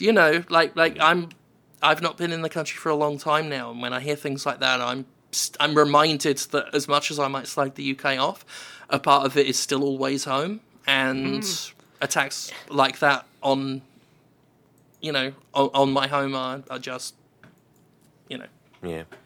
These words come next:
Speaker 2: It's,
Speaker 3: Same. I
Speaker 2: it's,
Speaker 3: mean, I
Speaker 2: it's
Speaker 3: don't, I think, don't think there's anyone who slags the English off more than us, but at the end of the day, like, nowadays we're,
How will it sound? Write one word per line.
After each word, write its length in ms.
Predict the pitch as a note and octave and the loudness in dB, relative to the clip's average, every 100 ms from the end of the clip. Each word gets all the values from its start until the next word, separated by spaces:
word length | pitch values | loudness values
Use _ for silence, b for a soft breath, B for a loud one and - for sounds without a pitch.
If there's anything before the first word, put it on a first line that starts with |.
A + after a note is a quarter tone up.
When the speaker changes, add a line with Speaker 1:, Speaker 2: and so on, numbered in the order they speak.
| _ | _
Speaker 2:
It's, 160 | E3+ C3 | -2 4
Speaker 3:
Same. 180 | A#2 | 6
I 40 | A#2+ | 6
Speaker 2:
it's, 80 | A2 | 6
Speaker 3:
mean, 140 | A#2 | 6
I 80 | A#2 | 6
Speaker 2:
it's 80 | A#2 | 6
Speaker 3:
don't, 160 | B2+ A#2 | 6 6
I 80 | A2+ | 2
think, 260 | B2 A#2 | 2 -2
don't 200 | - A#2 | 0 0
think 160 | G#2+ G#2+ | 0 -2
there's 180 | G2+ - | -2 0
anyone 400 | G2 G2 F2+ D2+ | 0 0 0 -2
who 80 | |
slags 500 | D#2 - D#2 D2+ - | -6 -4 -2 -2 -4
the 140 | - D#2 | -6 -6
English 320 | E2 D#2 - | -6 -8 -4
off 240 | E2+ - | -6 -6
more 160 | F2+ E2+ | -6 -4
than 180 | D2+ D2 | -4 -6
us, 300 | E2 - - - | -8 -8 -10 -4
but 200 | C#2+ - - | -4 -4 -10
at 160 | D2 | -8
the 100 | - | -4
end 160 | F2 E2+ | -4 -4
of 60 | D#2+ | -4
the 80 | |
day, 240 | D#2 E2+ E2+ | -4 -4 -2
like, 240 | D2+ D2+ | -4 -8
nowadays 500 | D#2 D2+ E2 D#2 D2+ | -10 -8 -8 -8 -8
we're, 280 | D#2+ E2+ E2 | -6 -6 -6